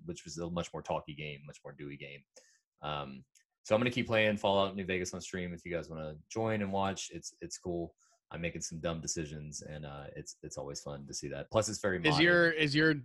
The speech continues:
Speaker 2: uh, how are you doing with your, uh, intelligence stat on that one? Actually, no. I'm, am, am I thinking of Outer Worlds? I'm thinking of Outer Worlds.
Speaker 1: Intelligence is a stat on this, this, but it, it's more, that's more like hacking and, um,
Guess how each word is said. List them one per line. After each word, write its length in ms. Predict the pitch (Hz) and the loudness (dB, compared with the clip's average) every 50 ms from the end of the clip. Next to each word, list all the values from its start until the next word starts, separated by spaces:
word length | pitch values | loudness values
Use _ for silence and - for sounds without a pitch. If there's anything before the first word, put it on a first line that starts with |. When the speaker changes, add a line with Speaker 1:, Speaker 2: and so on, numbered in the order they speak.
| - _ - | -10 _ 2
Speaker 2:
uh, 340 | 151 139 135 131 127 127 120 - - _ _ _ _ _ _ _ _ _ _ _ _ _ _ _ - | 6 8 8 8 8 6 4 2 -4 _ _ _ _ _ _ _ _ _ _ _ _ _ _ _ 0
how 140 | 113 143 | 4 6
are 80 | 151 156 | 8 8
you 160 | 151 151 143 | 8 8 6
doing 240 | 139 143 139 139 135 | 6 6 6 6 4
with 160 | 131 123 - | 2 2 2
your, 160 | 135 131 127 127 127 123 123 | 4 4 4 4 2 0 2
uh, 180 | 120 120 117 | 2 4 4
intelligence 560 | 113 113 110 - - 113 113 110 110 - - | 2 2 0 0 -2 -2 -2 -2 -4 -4 -4
stat 320 | - - - 98 98 92 - _ _ - | -2 0 2 2 2 0 -4 _ _ -4
on 160 | 107 104 104 | -4 -2 -2
that 180 | 98 95 - - _ | -2 -4 -6 -8 _
one? 340 | - 101 95 95 101 123 139 - - - | -8 -8 -6 -6 -6 -8 -10 -4 4 6
Actually, 240 | 160 175 - 165 | 6 8 8 10
no. 220 | 151 147 131 123 123 | 10 10 10 8 8
I'm, 160 | 127 147 165 - | 6 4 4 4
am, 160 | 143 139 135 147 | 2 2 4 6
am 80 | 147 151 | 8 8
I 80 | 160 | 8
thinking 300 | 165 - 214 196 185 170 156 | 8 8 8 10 10 10 8
of 80 | 135 | 10
Outer 220 | 127 127 135 135 135 | 10 10 10 10 10
Worlds? 320 | 135 135 131 127 - - - | 10 8 8 6 4 -2 -4
I'm 80 | 120 | -2
thinking 220 | 117 120 110 104 104 | -2 -2 -2 -2 -4
of 80 | 98 | -4
Outer 220 | 95 95 95 95 95 | -4 -6 -6 -6 -8
Worlds. 340 | 98 95 95 - - - - _ _ _ _ _ _ _ - - | -8 -8 -8 -10 -10 -14 -16 _ _ _ _ _ _ _ -10 -6
Speaker 1:
Intelligence 500 | 101 98 - 120 113 117 117 110 101 - | -6 0 2 4 4 4 4 2 -2 -2
is 140 | - 92 85 | -4 -4 -4
a 40 | 80 | -4
stat 340 | - - 87 82 82 82 - - _ | -2 -2 0 0 0 -2 -4 -6 _
on 160 | - 80 78 | -14 -12 -8
this, 220 | 78 78 78 - - | -8 -6 -6 -6 -6
this, 160 | - 87 80 - - | -6 -8 -8 -6 -6
but 100 | 95 87 | -4 -4
it, 120 | 90 80 | -4 -4
it's 240 | 80 90 87 - - | -4 -6 -6 -6 -2
more, 220 | 90 87 87 82 | -2 0 0 0
that's 200 | 78 90 90 - | 0 -2 -2 -2
more 120 | 98 92 85 | -2 -2 -2
like 160 | 80 78 - | -2 -2 -4
hacking 540 | - 80 80 78 - 85 85 82 82 78 78 76 | -4 -4 -4 -4 -4 -6 -6 -6 -6 -8 -10 -10
and, 200 | 76 76 73 71 | -12 -12 -12 -12
um, 260 | 73 69 69 69 69 | -12 -12 -12 -14 -14